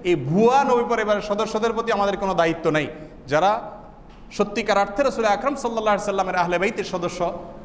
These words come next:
তাদের প্রতি ভালোবাসা দেখানো, সম্মান প্রদর্শন করা, তাদেরকে সহযোগিতা করা এবং আল্লাহ রাব্বুল আলামিন তাদেরকে যে বিশেষ মর্যাদা দিয়েছেন, সেটাকে স্বীকার করে নেওয়া, এগুলো সবগুলো আমাদের দায়িত্বের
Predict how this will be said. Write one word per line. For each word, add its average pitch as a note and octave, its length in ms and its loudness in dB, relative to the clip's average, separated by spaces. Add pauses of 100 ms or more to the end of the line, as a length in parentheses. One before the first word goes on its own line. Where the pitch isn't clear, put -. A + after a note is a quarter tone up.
তাদের D#3 180 2
প্রতি D#3+ 180 -2
ভালোবাসা D#3 420 2
দেখানো, C#3 340 -2
সম্মান D#3+ 340 -2
প্রদর্শন E3 440 0
করা, D3 260 4
তাদেরকে D#3 400 0
সহযোগিতা F#3 560 2
করা D3 360 0 (600)
এবং G#3+ 540 2 (840)
আল্লাহ F3 200 6
রাব্বুল D#3+ 220 2
আলামিন E3 420 0
তাদেরকে D#3+ 340 -4
যে D3+ 80 -4
বিশেষ D3 340 -8
মর্যাদা G3+ 320 2
দিয়েছেন, E3+ 380 -2
সেটাকে C#3+ 320 -6
স্বীকার F3+ 360 0
করে C#3+ 200 -2
নেওয়া, C#3+ 320 2 (560)
এগুলো D3 240 0
সবগুলো F3 500 2
আমাদের C#3 300 0
দায়িত্বের C3 720 0